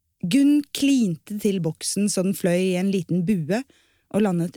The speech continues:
rett foran skuret. «Hun boret hull i tunga mi! Helt på ordentlig!» De andre barna flokket seg rundt Gunn og maste om å få se på tunga.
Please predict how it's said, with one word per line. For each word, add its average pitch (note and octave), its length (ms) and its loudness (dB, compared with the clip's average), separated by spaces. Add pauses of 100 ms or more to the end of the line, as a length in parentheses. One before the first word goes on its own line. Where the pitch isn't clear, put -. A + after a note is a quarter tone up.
rett G3 240 -4
foran E3+ 360 -2
skuret. D#3+ 420 -4 (1040)
«Hun D4+ 260 4
boret D#4 380 2
hull C4 160 4
i D4+ 100 -2
tunga B3+ 560 4
mi! F4 100 4 (880)
Helt C#4+ 360 2
på F4 120 2
ordentlig!» E4+ 380 2 (1120)
De F#3+ 80 0
andre F#3+ 240 0
barna E3 320 -2
flokket - 380 -6
seg F3 180 -2
rundt D#3 240 -4
Gunn D#3+ 240 -2
og F3 80 -2
maste F3+ 400 -4
om D#3+ 100 -2
å D#3 60 -4
få F#3 100 -4
se D#3 240 -4
på D#3+ 140 -10
tunga. D#3+ 240 -4